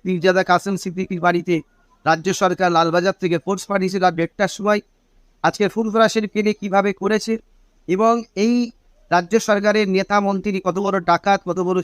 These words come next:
চোর, কত বড় ছিনতাইবাজি, এরা ভালো মতো জানে। এরা মানুষকে কীভাবে লুটে পুটে খাচ্ছে, এরা ভালো মতো জানে।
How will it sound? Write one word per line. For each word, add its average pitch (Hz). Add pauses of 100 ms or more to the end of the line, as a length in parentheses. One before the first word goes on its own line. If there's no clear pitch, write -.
চোর, 214 (760)
কত 165
বড় 190
ছিনতাইবাজি, 208
এরা 233 (420)
ভালো 156
মতো 185
জানে। 180 (460)
এরা 185
মানুষকে 185
কীভাবে 190
লুটে 180
পুটে 180
খাচ্ছে, 185
এরা 175
ভালো 151
মতো 165
জানে। 160